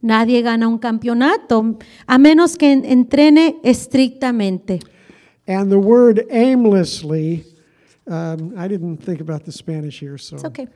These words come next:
Speaker 1: It's fine.
Speaker 2: So the word aimlessly means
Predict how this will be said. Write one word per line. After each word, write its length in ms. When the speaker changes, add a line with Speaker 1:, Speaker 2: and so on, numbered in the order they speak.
Speaker 1:
It's 160
fine. 200
Speaker 2:
So 360
the 240
word 460
aimlessly 1160
means 800